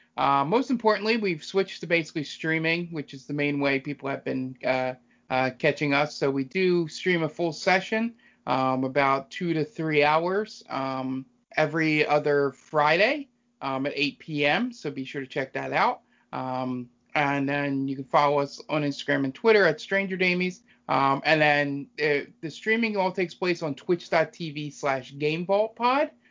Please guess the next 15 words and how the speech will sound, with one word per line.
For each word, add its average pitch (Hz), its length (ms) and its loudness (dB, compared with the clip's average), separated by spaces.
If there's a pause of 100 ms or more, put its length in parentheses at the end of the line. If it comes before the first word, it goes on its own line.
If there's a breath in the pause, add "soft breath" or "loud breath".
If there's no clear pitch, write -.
(140 soft breath)
Um, 127 420 2
and 139 180 2
the 139 60 0
Game 240 240 6
Vault 185 240 4
podcast 143 680 0
is 139 180 -6
our 139 180 0
gaming 165 400 -2
podcast 147 600 0
that - 120 -4
airs 139 260 -2
every 139 240 -2
other 131 160 -6
Monday. 139 760 0